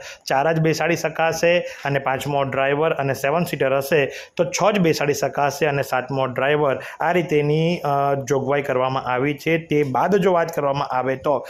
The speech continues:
બાર વર્ષથી નાના બાળકોની અંદર જે, અ, સીટિંગ ક્ષમતા છે એના ડબલ, એટલે કે જો ફાઈવ સીટર હશે તો એની અંદર આપ મેક્સિમમમાં મેક્સિમમ,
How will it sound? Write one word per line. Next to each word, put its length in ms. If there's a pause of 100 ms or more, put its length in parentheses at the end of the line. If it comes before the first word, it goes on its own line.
(200)
બાર 220
વર્ષથી 380
નાના 320
બાળકોની 540
અંદર 440 (220)
જે, 380
અ, 360
સીટિંગ 380
ક્ષમતા 500
છે 180
એના 260
ડબલ, 400 (240)
એટલે 260
કે 260
જો 200 (480)
ફાઈવ 160
સીટર 400
હશે 400
તો 260
એની 260
અંદર 340
આપ 300
મેક્સિમમમાં 840
મેક્સિમમ, 520